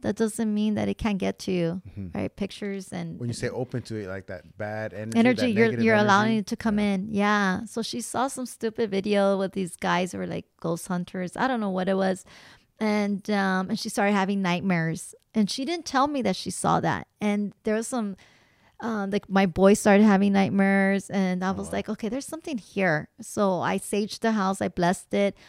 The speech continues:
Speaker 1: but I couldn't get into her room that day 'cause it was locked.
Speaker 2: Mm-hmm.
Speaker 1: And, um, so I, I'm like, "Okay, well, you know, rest of the house is fine. I'm sure she'll be fine." And, but this whole time it was her that had,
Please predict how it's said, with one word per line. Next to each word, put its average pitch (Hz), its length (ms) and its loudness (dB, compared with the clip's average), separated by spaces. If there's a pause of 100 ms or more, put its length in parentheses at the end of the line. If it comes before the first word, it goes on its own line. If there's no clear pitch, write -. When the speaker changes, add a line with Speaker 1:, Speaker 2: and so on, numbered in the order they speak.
(180)
Speaker 1:
but 233 80 4
I 214 80 8
couldn't 233 320 0
get 220 160 2
into 220 280 0
her 196 140 2
room 196 220 0
that 196 220 -2
day 190 160 -2
'cause 190 180 -6
it 185 60 -2
was 175 280 -6
locked. 185 540 -2
Speaker 2:
Mm-hmm. 101 260 -10 (320)
Speaker 1:
And, 196 480 0
um, 190 480 -2 (200)
so - 180 -2
I, 220 180 2 (220)
I'm 214 220 0
like, 233 160 -2
"Okay, 302 240 -2
well, 208 280 0
you 196 80 -2
know, 196 120 -2
rest 190 240 -6
of 196 60 -2
the 190 60 -6
house - 160 -8
is 180 120 -12
fine. 175 240 -4
I'm 180 80 -8
sure - 180 -12
she'll - 200 -12
be 180 160 -10
fine." - 420 -8 (100)
And, 202 380 -4
but 208 160 0
this 196 140 -8
whole 220 120 -2
time 214 380 -4
it 208 40 -2
was 202 200 -4 (100)
her 208 200 6
that 180 260 4
had, 190 260 -2